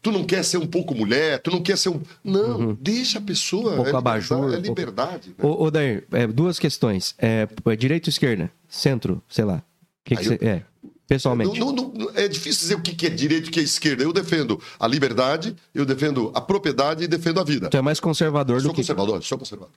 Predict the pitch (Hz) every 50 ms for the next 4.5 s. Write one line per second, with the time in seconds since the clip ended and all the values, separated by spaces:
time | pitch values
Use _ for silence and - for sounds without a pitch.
0 | - - 127 131 98 - - - - - - - 120 - - 143 143 - 170 -
1 | 165 151 143 139 139 135 139 135 131 131 107 95 87 - - - 92 87 - -
2 | - _ - - - 131 107 - 113 117 117 110 113 135 123 113 95 87 - -
3 | - - 135 131 131 131 - 143 143 139 131 - - 160 151 160 151 - - 143
4 | - - 165 131 107 - 98 80 82 113